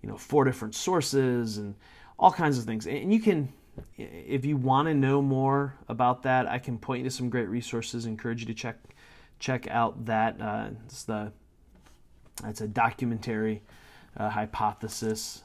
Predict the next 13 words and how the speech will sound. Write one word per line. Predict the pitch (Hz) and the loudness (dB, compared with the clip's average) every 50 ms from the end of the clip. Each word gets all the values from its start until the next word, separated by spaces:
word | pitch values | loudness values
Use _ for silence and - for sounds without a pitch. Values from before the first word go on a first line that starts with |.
| - - | -12 -10
uh, | 107 107 104 104 101 101 - - - | -8 -6 -6 -6 -8 -10 -12 -12 -10
and, | - 113 78 | -10 -8 -6
and | 80 113 113 113 | -4 -4 -2 -2
they, | 113 110 - | -2 -4 -4
and | - 117 120 | -4 -2 -2
they | 117 117 | 0 0
look | 120 123 127 123 - | 2 0 0 0 0
at, | 123 113 110 113 - _ - - - - - - - - - - | -2 -2 -2 -4 -8 _ -20 -20 -20 -20 -20 -20 -20 -20 -16 -12
and | - 107 - - - - 127 131 | -10 -10 -10 -12 -8 -4 0 2
they | 135 | 4
look | 139 139 147 160 151 - | 6 6 6 6 6 4
at | 151 135 - 123 | 2 2 2 0
this | 123 120 113 - - - - | 0 0 0 -2 -6 -8 -8